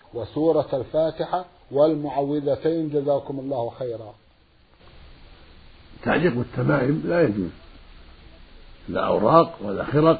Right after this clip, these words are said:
Speaker 2: ولا غير ذلك. ما كان النبي صلى الله عليه وسلم يفعل ذلك،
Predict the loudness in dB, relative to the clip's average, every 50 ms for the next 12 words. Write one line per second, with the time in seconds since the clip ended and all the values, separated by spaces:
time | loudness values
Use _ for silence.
0 | 0 -2 0 0 2 2 0 0 0 -2 -2 -4 -4 -6 -10 -16 -20 -20 -20 -20
1 | -20 -20 -20 -20 -20 -20 -20 -20 -20 -20 -20 -20 -20 -20 -20 -16 -4 0 2 2
2 | 4 4 4 4 4 4 4 4 4 2 2 0 0 0 0 2 2 2 0 -2
3 | -2 -2 -2 -2 0 2 2 2 2 0 -4